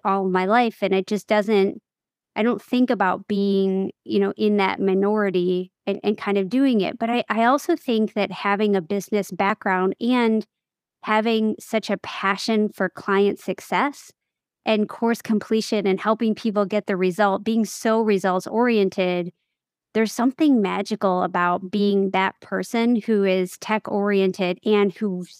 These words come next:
cares so much, right, about someone getting that result. And what I think I've found with Hello Audio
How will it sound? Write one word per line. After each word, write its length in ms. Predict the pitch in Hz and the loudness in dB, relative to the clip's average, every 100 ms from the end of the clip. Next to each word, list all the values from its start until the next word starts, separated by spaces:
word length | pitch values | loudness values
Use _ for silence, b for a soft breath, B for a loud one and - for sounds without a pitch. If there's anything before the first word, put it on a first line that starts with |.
| _ - - | _ -20 -8
cares 340 | 226 202 185 170 | -4 -2 -2 -6
so 400 | - 269 214 277 | -2 0 2 2
much, 480 | 220 - - - - | 0 -4 -10 -10 -2
right, 300 | 196 190 - | 0 0 0
about 400 | 214 196 190 - | 0 2 0 0
someone 360 | 214 196 196 | -2 0 0
getting 240 | 190 190 190 | 0 2 2
that 200 | 214 - | 2 0
result. 460 | 185 190 202 196 - | -2 2 2 2 -2
And 400 | 226 214 214 202 - _ _ _ _ _ _ _ | 0 2 0 -2 -6 _ _ _ _ _ _ _
what 180 | 240 240 | 0 2
I 80 | 233 | 0
think 240 | - 277 | -2 0
I've 160 | 302 294 | 0 0
found 500 | 220 190 190 190 - _ _ _ _ | 0 2 2 0 -4 _ _ _ _
with 160 | 214 208 | -4 -4
Hello 340 | - 214 202 185 | -2 0 2 4
Audio 760 | 208 214 196 180 170 175 175 | 2 2 2 0 -2 -4 -6